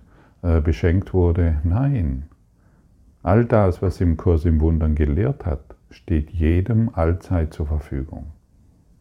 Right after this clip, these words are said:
Dir wie mir. Und das hat Jesus uns gelehrt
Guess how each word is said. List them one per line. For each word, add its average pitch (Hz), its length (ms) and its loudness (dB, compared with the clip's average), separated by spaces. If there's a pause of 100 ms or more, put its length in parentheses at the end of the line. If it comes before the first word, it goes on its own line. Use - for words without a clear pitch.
(340)
Dir 73 480 0 (540)
wie 101 140 0
mir. 67 340 -2 (2750)
Und - 160 -2
das 73 160 2
hat 76 160 0
Jesus 78 640 0
uns 82 260 0
gelehrt 76 560 2